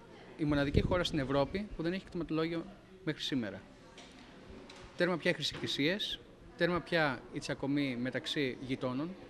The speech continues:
για πέντε εκατοστά. Ε, τέρμα παράνομες αγροπολισίες, λόγω ότι κάποιος τα έχει αφήσει, λείπει και, ή λείπει καιρό και επιτίδη του πουλάνε το σπίτι.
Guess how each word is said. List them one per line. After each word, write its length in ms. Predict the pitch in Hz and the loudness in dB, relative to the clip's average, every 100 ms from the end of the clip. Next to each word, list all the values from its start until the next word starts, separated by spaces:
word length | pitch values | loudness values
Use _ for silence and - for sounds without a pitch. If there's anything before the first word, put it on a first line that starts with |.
| - | -8
για 160 | 147 127 | -2 0
πέντε 180 | 147 143 | 0 0
εκατοστά. 440 | 127 117 - 131 - - - - - - - - - - - - - - - | -2 -6 -8 -10 -12 -20 -20 -20 -18 -14 -14 -14 -16 -16 -14 -14 -16 -18 -12
Ε, 280 | 139 139 131 - - - - | -4 -2 -2 -4 -14 -18 -2
τέρμα 260 | - 190 208 | 2 2 2
παράνομες 480 | - 156 185 180 160 | 2 2 2 0 0
αγροπολισίες, 840 | 139 127 127 113 135 135 165 - - - | 0 0 0 2 2 0 -2 -6 -10 0
λόγω 140 | 151 | 2
ότι 120 | 147 | 2
κάποιος 540 | 139 143 139 127 - - - - - | 2 2 2 -2 -4 -6 -12 -16 -2
τα 60 | |
έχει 140 | 139 147 | 0 0
αφήσει, 500 | 139 143 135 120 101 - - - - - - - - - - - - - - - - - - - - - - - - | 2 2 2 -2 -8 -14 -16 -16 -16 -16 -16 -16 -18 -18 -20 -20 -20 -20 -20 -20 -20 -20 -16 -14 -14 -18 -18 -18 -6
λείπει 260 | 165 160 147 | 2 4 4
και, 120 | 147 | 2
ή 160 | 156 160 | 6 6
λείπει 220 | 156 147 | 6 2
καιρό 340 | 143 139 131 123 | 2 2 2 2
και 80 | |
επιτίδη 460 | 143 135 143 135 120 - - - | 0 4 4 4 0 -4 -16 -8
του 100 | 143 | 0
πουλάνε 260 | 143 135 | 4 4
το 60 | 123 | 2
σπίτι. 380 | - 120 135 | -2 -4 -4